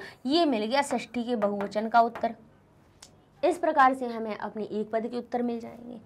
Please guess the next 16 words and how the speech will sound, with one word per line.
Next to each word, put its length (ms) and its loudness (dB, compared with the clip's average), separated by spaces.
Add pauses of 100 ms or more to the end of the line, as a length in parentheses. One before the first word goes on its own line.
(480)
ठीक 180 0
है 100 6
ना? 140 2 (320)
कैसे 260 6
हमारा 380 10
सही 280 4
उत्तर 220 4
होगा? 320 4 (180)
हम 160 0
अब 140 -2
जब 180 0
प्रश्नवाचक 540 -2
शब्द 240 -8
को 140 -4
पहचान 480 -4
लेंगे। 320 -4